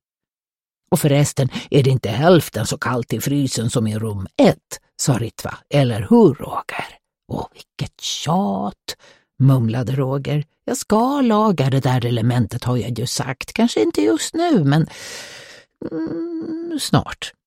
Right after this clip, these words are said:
Ritva gav honom en lång blick. Och Ingo hämtade några stora soppåsar och skyndade ut i snön.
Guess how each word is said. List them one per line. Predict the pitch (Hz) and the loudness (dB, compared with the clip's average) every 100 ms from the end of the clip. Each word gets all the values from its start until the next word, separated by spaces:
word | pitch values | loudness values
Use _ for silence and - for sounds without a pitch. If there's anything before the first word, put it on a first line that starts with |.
| _ _ _ _ _ _ | _ _ _ _ _ _
Ritva | 135 131 117 - 120 | 2 2 2 -2 -4
gav | - 127 113 | -2 -2 -2
honom | 117 113 113 | 0 0 0
en | 123 | 0
lång | 131 127 131 131 | 0 0 0 -2
blick. | 139 139 143 _ - _ _ _ _ _ - | -4 -6 -8 _ -20 _ _ _ _ _ 4
Och | 180 | 6
Ingo | 220 220 | 8 8
hämtade | 208 202 156 147 143 | 8 8 6 4 4
några | 147 147 | 4 4
stora | - 175 123 | 4 2 2
soppåsar | 127 185 156 - 190 151 120 107 | 2 -2 -2 -2 -2 -2 -4 -6
och | 98 _ - | -8 _ -10
skyndade | - 151 120 123 123 120 | 2 4 4 2 0 -2
ut | 185 160 - | -2 -4 -4
i | 139 | -2
snön. | - 160 147 | 0 2 0